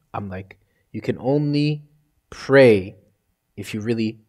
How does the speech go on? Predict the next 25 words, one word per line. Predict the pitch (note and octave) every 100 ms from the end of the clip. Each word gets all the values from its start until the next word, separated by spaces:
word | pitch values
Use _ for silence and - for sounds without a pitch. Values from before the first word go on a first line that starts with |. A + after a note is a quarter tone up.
| _
are | G2+ G2+
a |
tr-, | - - - -
like, | G2+ _
if | A#2
you | -
understand | B2+ C3 A2+ - A2+ G#2+ F#2+
true | - G#2
theology, | - F#2+ F#2 C#2+ B1 - - _ _ _ _ _ -
like, | G2+ F#2+ -
if | - A2+
you | -
only | C3 C3 A#2+
understand | A#2+ A2 - G#2+ G#2+ G#2+ - _ _
part | - A2+ A#2
of | G2+
the | G#2
nature, | G2 G#2+ A2 G2+
like, | G#2+ A#2
we'll, | C#3+ C#3+
we're | D3 D3
only | F3+ G3
grasping | A#2+ G#2+ A2+ - - F#2+ D#2 D2+ _ _
for | - G2
God. | E2+ D2+ B1 -